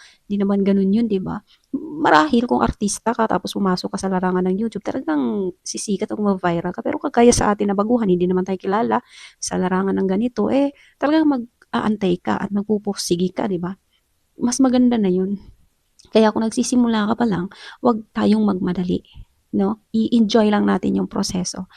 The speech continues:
Ang content natin, ano yan eh, parang halaman. Yung video natin, parang halaman yan. Yung pagpasok mo sa larangan ng YouTube, parang halaman yan.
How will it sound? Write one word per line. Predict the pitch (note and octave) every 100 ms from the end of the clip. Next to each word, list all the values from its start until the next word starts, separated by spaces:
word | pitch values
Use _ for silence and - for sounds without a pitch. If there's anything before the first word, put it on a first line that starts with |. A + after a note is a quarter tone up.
| - - -
Ang | A3
content | A3 A3 G#3+ A3+
natin, | G#3+ G3+ - G3+
ano | G#3 G3+
yan | G3+ G3+
eh, |
parang | F#3 G3 F#3+ G3+
halaman. | F#3+ F#3 E3 F3
Yung | F#3+
video | F#3+ G#3+ A3+
natin, | A3 G#3+
parang | G3+ F3+
halaman | F#3+ F#3 F3+ F#3
yan. | F#3
Yung | F3+ F#3+
pagpasok | G3 - A#3+ A#3+
mo | A#3+
sa |
larangan | A3 G3+ F#3+ G3
ng | G3+
YouTube, | F#3 G3 -
parang | C4
halaman | C4+ B3 G#3+ F#3
yan. | F3+